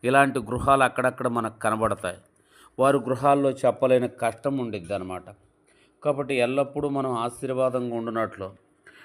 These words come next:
ఎల్లప్పుడూ సంతోషంగా ఉండునట్లు మన గృహాల్లో ప్రార్థన చేసుకుంటే దేవుని కార్యాలను మనం చూడగలం. కాబట్టి రెండో రాజుల గ్రంథం నాలుగో అధ్యాయములో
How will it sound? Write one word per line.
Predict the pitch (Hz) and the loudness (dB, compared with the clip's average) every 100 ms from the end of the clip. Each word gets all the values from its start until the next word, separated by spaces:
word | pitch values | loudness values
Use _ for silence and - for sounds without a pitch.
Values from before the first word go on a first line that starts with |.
| _ | _
ఎల్లప్పుడూ | 113 123 143 143 156 147 | 2 4 6 4 2 -2
సంతోషంగా | 143 123 127 147 143 143 135 131 | 0 -2 0 -2 0 -2 2 2
ఉండునట్లు | 113 113 120 113 104 98 104 - | 2 -2 -2 -2 -2 -10 -12 -10
మన | 104 113 | -4 -4
గృహాల్లో | 101 107 123 123 120 165 202 - _ _ _ - | -4 -2 0 0 0 -2 -4 -14 _ _ _ 0
ప్రార్థన | 120 120 120 139 135 | 2 2 2 0 0
చేసుకుంటే | 123 113 - 120 110 | -4 -4 -6 -6 -2
దేవుని | 107 90 117 127 120 | -4 -2 -2 -2 -4
కార్యాలను | - 110 113 120 123 123 | 0 2 4 4 4 2
మనం | 117 110 101 101 | -2 -4 -6 -4
చూడగలం. | 101 98 95 92 95 101 _ - - - - | -4 -2 -4 -6 -10 -20 _ -20 -20 -20 2
కాబట్టి | 147 139 127 135 | 4 4 0 2
రెండో | 123 123 123 131 | 4 4 2 2
రాజుల | 127 123 123 120 | 4 2 2 -2
గ్రంథం | 117 117 123 117 | 0 0 -2 -2
నాలుగో | 110 113 117 117 | -2 -2 -2 0
అధ్యాయములో | 117 107 98 117 113 113 131 | 0 0 -2 0 0 0 -4